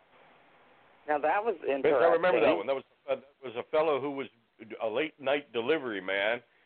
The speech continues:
Speaker 2: and he had a female employee with him. And they were just driving along, and, and this thing came out of the ditch on the right-hand side of the road and started climbing. He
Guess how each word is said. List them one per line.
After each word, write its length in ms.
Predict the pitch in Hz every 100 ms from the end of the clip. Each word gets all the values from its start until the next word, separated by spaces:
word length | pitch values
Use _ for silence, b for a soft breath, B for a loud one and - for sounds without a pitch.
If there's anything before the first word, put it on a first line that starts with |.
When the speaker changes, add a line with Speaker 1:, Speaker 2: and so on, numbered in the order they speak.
| b b
Speaker 2:
and 140 | 107
he 100 | 113
had 220 | 110 123
a 40 | 107 -
female 380 | 143 127 120
employee 540 | 110 98 139 147 135 98
with 180 | 82 78
him. 160 | - 69 - b b b b b b -
And 420 | 85 87 90 87
they 160 | 101 104
were 220 | 101 95
just 280 | 117 104 -
driving 320 | 104 127 120
along, 580 | 117 110 117 147 139 123
and, 180 | 104 107
and 340 | 104 107 101
this 140 | 120 127
thing 280 | - 127 113 - - - -
came 220 | 127 131
out 140 | 123
of 40 | 120
the 60 | 98
ditch 260 | 98 139 -
on 80 | 113
the 80 | 101
right-hand 440 | 101 110 110 107 98
side 160 | 123
of 60 | 113
the 60 | 104
road 180 | 123
and 80 | 131 -
started 280 | 117 95 -
climbing. 400 | 120 139 147
He 100 | 107